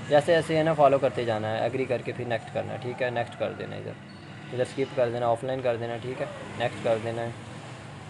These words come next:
फिर next करके फिर skip कर देना है इसको,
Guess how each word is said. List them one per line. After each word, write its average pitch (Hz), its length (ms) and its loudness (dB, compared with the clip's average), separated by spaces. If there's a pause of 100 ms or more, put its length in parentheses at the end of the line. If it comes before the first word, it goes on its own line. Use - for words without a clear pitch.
(220)
फिर 123 160 -2
next 120 300 -2
करके 117 420 0
फिर 117 280 -4 (380)
skip 131 260 -4
कर 107 160 2
देना 107 200 -6
है 107 80 -4
इसको, 110 280 -12